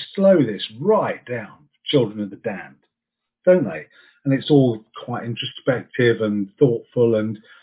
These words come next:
but you do get a hint now of, it's almost Charlotte the Harlot, isn't it? It's almost that kind of storytelling that Harris is so good at. But this is, this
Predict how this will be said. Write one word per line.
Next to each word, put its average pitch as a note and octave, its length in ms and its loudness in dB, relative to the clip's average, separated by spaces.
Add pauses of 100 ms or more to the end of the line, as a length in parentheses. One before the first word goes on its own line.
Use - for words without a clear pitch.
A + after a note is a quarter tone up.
(300)
but C3+ 100 4
you C#3 220 6
do G3 200 8
get E3+ 220 4
a C#3+ 40 -2
hint D3 340 2 (100)
now A2+ 500 -6 (140)
of, A2 300 2 (1120)
it's D3+ 140 0
almost E3 380 4
Charlotte C3 340 4
the A2+ 80 -12
Harlot, A#2+ 460 -2
isn't C3 140 -4
it? B2+ 80 -4
It's A#2+ 120 -10
almost D3 300 0
that C#3 200 -6
kind C#3 140 0
of A#2 80 -4
storytelling B2 800 2
that G#2+ 100 -18 (160)
Harris A2+ 360 -8
is G#2 120 -20 (140)
so A#2+ 320 0 (100)
good G2 180 -12
at. - 220 -20 (540)
But A#2 160 2
this C#3+ 180 6
is, C3 140 0 (180)
this E3+ 180 6